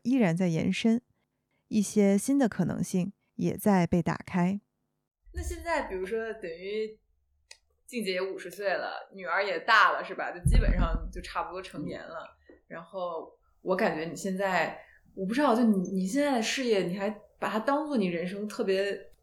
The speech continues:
Speaker 2: 要，要去拼杀的一个，一个战场或一个事儿吗？我感觉
Speaker 3: 呃，不了。
Speaker 2: 嗯。
Speaker 3: 我，我现在思考过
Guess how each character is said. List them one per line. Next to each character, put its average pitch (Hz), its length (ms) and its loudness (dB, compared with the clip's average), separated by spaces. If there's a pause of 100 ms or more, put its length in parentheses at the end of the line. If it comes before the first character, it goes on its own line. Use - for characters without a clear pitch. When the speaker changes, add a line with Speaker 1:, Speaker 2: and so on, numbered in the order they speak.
Speaker 2:
要， 208 340 -2
要 214 160 -2
去 208 200 -8
拼 233 280 -4
杀 233 300 -2
的 214 100 -2
一 190 80 -4
个， 190 200 -2
一 190 160 -6
个 208 100 0
战 226 260 0
场 190 280 -2
或 196 120 -2
一 190 60 0
个 202 100 -2
事 269 140 -2
儿 262 160 2
吗？ 165 240 -4 (440)
我 208 100 -2
感 170 200 4
觉 156 80 2
Speaker 3:
呃， 147 380 0 (480)
不 165 220 4
了。 - 420 -4 (100)
Speaker 2:
嗯。 185 440 -8 (260)
Speaker 3:
我， 180 360 6
我 180 100 2
现 262 220 -4
在 277 180 -4
思 - 220 -6
考 - 240 -6
过 - 120 -8